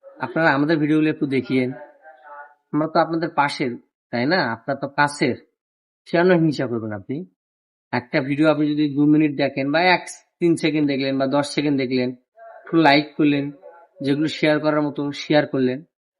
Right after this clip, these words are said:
তাতেই এনাফ ভাই। আমরা তো আপনার কাছে আর অন্য কিছু চাচ্ছি না। আপনি তো ভিডিও, অন্য ভিডিও দেখতেছেন, দেখেন, কিন্তু আমাদের যেগুলো সামা-, আমরা যেটা সামাজিকমূলক ভিডিও বানাই, আমাদেরগুলো একটু সাপোর্ট করেন। আশা করি আপনারা একটু বুঝবেন।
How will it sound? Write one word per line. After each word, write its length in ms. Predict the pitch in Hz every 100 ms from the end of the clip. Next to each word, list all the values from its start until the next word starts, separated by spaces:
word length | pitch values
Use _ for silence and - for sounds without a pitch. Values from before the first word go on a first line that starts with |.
| _ -
তাতেই 200 | 208 320
এনাফ 240 | 165 143
ভাই। 140 | 123 127
আমরা 200 | 151 165
তো 80 | 165
আপনার 220 | 165 165
কাছে 180 | 170 170
আর 60 |
অন্য 200 | 160 165
কিছু 140 | 156 147
চাচ্ছি 380 | 143 135 -
না। 160 | 127 101 - - _ _ _ _ _ -
আপনি 300 | 117 160 170
তো 120 | 196
ভিডিও, 340 | 139 151 180
অন্য 200 | 185 185
ভিডিও 180 | 170 185
দেখতেছেন, 480 | 156 165 196 160 135
দেখেন, 440 | 170 208 180 185 - _ _ _ _ _ _ _ _ _ _ -
কিন্তু 180 | 165 160
আমাদের 360 | 156 180 185
যেগুলো 180 | 175 180
সামা-, 320 | - 156 165
আমরা 260 | 139 156 165
যেটা 240 | 160 165
সামাজিকমূলক 1000 | 160 - 151 156 165 170 180 147 147 156 127
ভিডিও 180 | 143 139
বানাই, 240 | 131 127
আমাদেরগুলো 500 | - 170 180 170 175
একটু 120 | 170
সাপোর্ট 320 | 165 151 165
করেন। 240 | - 123 120 - - 185 214 233 - _ _ _ _ - - -
আশা 180 | 147 185
করি 120 | 175
আপনারা 300 | 165 160 165
একটু 180 | 160 147
বুঝবেন। 380 | 131 127 123